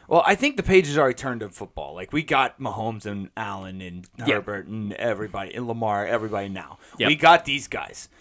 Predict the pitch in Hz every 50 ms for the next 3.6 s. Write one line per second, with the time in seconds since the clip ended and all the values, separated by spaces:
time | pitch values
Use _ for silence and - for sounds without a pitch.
0 | _ _ _ _ - 127 127 127 120 117 113 107 107 107 110 - - 117 147 151
1 | 170 175 170 - 175 160 170 170 160 160 156 156 143 - 147 147 147 143 143 -
2 | 151 143 143 139 135 131 - 139 135 131 127 127 123 120 - - _ - _ _
3 | - - 139 143 143 139 139 135 135 - -